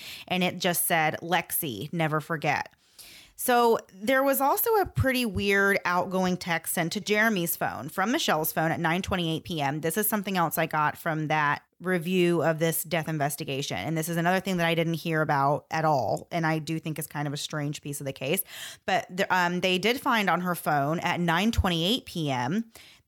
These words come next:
the, um, Michelle, someone from Michelle's phone had sent to Jeremy's phone a message that said,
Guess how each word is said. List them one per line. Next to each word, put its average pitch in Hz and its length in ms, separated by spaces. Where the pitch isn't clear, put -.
the, 180 400
um, 160 560
Michelle, 196 580
someone 277 400
from 226 180
Michelle's 185 400
phone 160 340
had 170 340
sent 185 240
to 220 80
Jeremy's 160 480
phone 151 180
a 151 60
message 156 380
that 156 120
said, 151 600